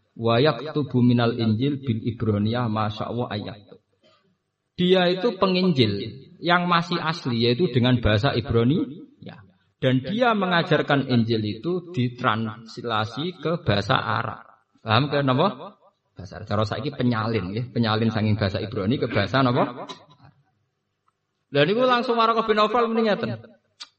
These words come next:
"Sayang, Cung, pas besok ben diusir kaum, aku paling wis mati."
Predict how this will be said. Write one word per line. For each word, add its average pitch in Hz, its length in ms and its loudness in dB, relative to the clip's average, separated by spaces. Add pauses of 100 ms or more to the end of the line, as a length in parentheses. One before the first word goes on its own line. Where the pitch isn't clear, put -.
(420)
"Sayang, 160 480 0
Cung, 190 160 -2
pas 165 160 -2
besok 156 240 -2
ben 151 160 -4
diusir 143 320 -2
kaum, 135 240 0
aku 151 320 -2
paling 139 240 2
wis 135 80 -4
mati." 117 320 -4